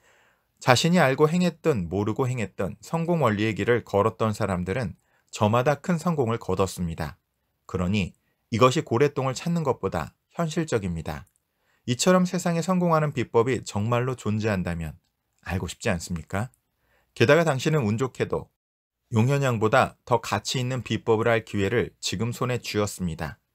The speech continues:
어떤 사람들은 성공 비법 같은 게 있을 리 없다 여기고 어떤 사람들은 별의별 말도 안 되는 미신까지 다 비법으로 믿습니다. 엄밀히 말해 우주에 성공하는 법칙이 따로 존재하는 것이 아니라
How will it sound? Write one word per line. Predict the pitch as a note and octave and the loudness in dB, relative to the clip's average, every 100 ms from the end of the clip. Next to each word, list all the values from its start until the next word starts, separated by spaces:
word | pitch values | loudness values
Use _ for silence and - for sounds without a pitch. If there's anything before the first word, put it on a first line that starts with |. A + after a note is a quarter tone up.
| _ _ _ _ | _ _ _ _
어떤 | A2+ - E3+ | 0 4 4
사람들은 | E3+ D#3 C#3+ C#3+ E3 | 4 4 4 2 0
성공 | G#2+ F#3 F3+ F3+ D3+ | -2 -2 0 0 -2
비법 | A2 - C#3+ | -6 0 0
같은 | - A#2+ B2+ | 0 -2 -2
게 | B2+ | -2
있을 | G2+ - G#2+ | -2 -2 2
리 | |
없다 | A#2 D#2+ - A2 | 4 2 2 4
여기고 | F#2+ E2+ F2 E2 - _ _ _ - | 4 0 -4 -6 -6 _ _ _ -4
어떤 | G2+ - A#2 | -2 2 2
사람들은 | A#2 A2+ G#2+ C3+ B2+ - | 2 0 0 0 -2 -4
별의별 | - G#2 A#2+ A2+ E2 - | 2 2 4 2 0 -4
말도 | - F#2+ G2 G#2+ | 2 4 6 4
안 | G2+ | 0
되는 | G2 A#2+ G#2+ | 0 -2 -2
미신까지 | G2+ G#2+ A#2+ G#2+ G2 F2 - _ | -4 -4 -4 -2 -2 -4 -12 _
다 | - F2 | -2 -2
비법으로 | - G#2+ - G2 F#2+ | -2 -4 -2 -2 0
믿습니다. | G#2 G#2 - F2+ E2 D2+ - _ _ _ _ _ - | -2 -2 -4 -4 -4 -6 -8 _ _ _ _ _ 2
엄밀히 | G#2+ C#3 D#3 C3+ | 4 4 2 4
말해 | G2+ F#2+ F2 - _ _ _ | 4 4 0 -6 _ _ _
우주에 | A2 A2 A#2+ C#3+ | -2 0 4 4
성공하는 | G3 F3+ F3 E3 D3+ | 4 2 2 2 2
법칙이 | A#2+ - C3 B2+ | 0 -2 -4 -4
따로 | B2+ C3+ C#3+ | -2 0 -2
존재하는 | - G2+ G#2+ A2+ G#2 | -2 -2 2 2 2
것이 | G2 - | 0 0
아니라 | G2 E2+ F2 D#2 | -2 -2 -4 -6